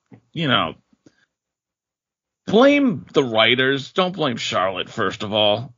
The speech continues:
And second of all, yeah, it, what Charlotte said was not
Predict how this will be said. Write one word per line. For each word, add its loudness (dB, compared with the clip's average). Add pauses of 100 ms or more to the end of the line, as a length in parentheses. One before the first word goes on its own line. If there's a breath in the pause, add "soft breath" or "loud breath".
And 0
second 2
of -2
all, -2 (1000)
yeah, -12 (160)
it, -4 (280)
what 2
Charlotte 4
said 0
was -6
not -6